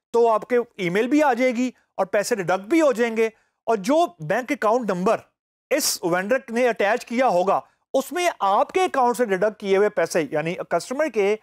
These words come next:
अकाउंट से डिडक्ट किए हुए पैसे वेंडर के अकाउंट में ट्रांसफर हो जाएंगे। And this is how both of the, of the participant will receive the money and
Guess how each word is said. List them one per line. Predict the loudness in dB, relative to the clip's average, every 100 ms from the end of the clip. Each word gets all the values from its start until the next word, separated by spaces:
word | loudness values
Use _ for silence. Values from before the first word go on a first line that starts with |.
| _ _ -8
अकाउंट | -4 0 0
से | 2
डिडक्ट | 0 0 -2 0
किए | 2
हुए | 2
पैसे | 2 0 0 -2 -2 _ _ _ _ -4
वेंडर | -4 -2 -2 0
के | 0
अकाउंट | 0 0 0
में | 0 -2 -2 -6 _ _
ट्रांसफर | -4 -2 0 2
हो | 2
जाएंगे। | 0 0 -2
And | -4 _ -4 -2
this | -2
is | 0
how | 2 2 0 -2 _ -6
both | 0 2 0 _ _ _ _
of | 0 2 0 -10 _ _ _
the, | -2 2 2 0 _
of | -2 -2
the | 0
participant | -2 -2 -4 -4 -2
will | -2 -2 -4 _ _
receive | -6 -2 -2
the | -2
money | -2 -2 -4 -4
and | -2 -2